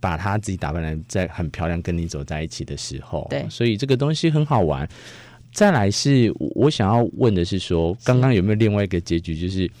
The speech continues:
Speaker 1: 她刚才是公主，
Speaker 2: 对。
Speaker 1: 后来又是美人鱼。
Speaker 2: 对。
Speaker 1: 那下一次呢？你，你会期待，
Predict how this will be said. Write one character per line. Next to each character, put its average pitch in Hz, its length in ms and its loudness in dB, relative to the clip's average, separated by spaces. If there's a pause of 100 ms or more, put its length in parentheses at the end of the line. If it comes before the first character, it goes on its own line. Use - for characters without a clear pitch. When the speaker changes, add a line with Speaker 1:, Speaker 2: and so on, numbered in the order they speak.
(800)
Speaker 1:
她 143 180 6
刚 135 160 4
才 120 80 6
是 113 120 2
公 101 260 2
主， 80 340 -4
Speaker 2:
对。 175 180 0
Speaker 1:
后 135 120 4
来 92 120 4
又 92 100 4
是 - 100 -2
美 85 180 2
人 73 240 -2
鱼。 69 220 -6
Speaker 2:
对。 156 240 -4 (460)
Speaker 1:
那 131 200 2 (200)
下 139 300 2
一 95 60 2
次 - 260 0
呢？ 78 320 -2 (100)
你， 98 220 -2
你 95 160 0
会 123 260 2 (300)
期 - 260 -4
待， 101 300 4